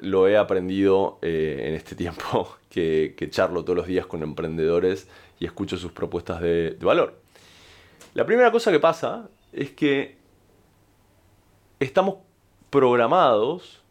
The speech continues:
los fondos de inversión, estamos programados para escuchar cierto tipo de historia.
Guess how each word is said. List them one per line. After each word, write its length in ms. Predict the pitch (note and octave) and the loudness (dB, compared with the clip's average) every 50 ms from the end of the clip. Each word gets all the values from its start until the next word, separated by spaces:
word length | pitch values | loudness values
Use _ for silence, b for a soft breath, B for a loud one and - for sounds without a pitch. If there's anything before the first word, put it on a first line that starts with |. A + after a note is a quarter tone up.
| _ _ _ - | _ _ _ -4
los 120 | F2 F2 | -4 -4
fondos 300 | - - B2 C3 B2+ A#2 | -4 -4 -4 -4 -4 -4
de 60 | A#2 | -4
inversión, 380 | A2+ A2+ A2 A2 A#2 - C#3+ C#3 | -2 -2 -2 -2 -2 -2 -4 -4
estamos 260 | B2+ - D3+ D#3 D3+ | -2 -4 -4 -4 -4
programados 480 | - - C3 A#2+ A2+ A2 A#2+ C#3 C#3+ - | -2 0 2 2 2 2 2 2 0 0
para 140 | - B2 A2+ | -4 -12 -10
escuchar 360 | - G#2+ - - B2+ - - | -10 -8 -4 -2 -2 -2 -4
cierto 540 | - - - C#3 B2+ B2 B2+ - B2+ A2+ - | -8 -10 -4 0 0 0 0 -2 -4 -6 -6
tipo 340 | - G#2+ G#2+ G#2 - F#2+ | -8 -16 -14 -10 -8 -8
de 60 | D2 - | -8 -8
historia. 500 | - - - - - - - - G2+ | -10 -10 -8 -8 -8 -8 -10 -14 -18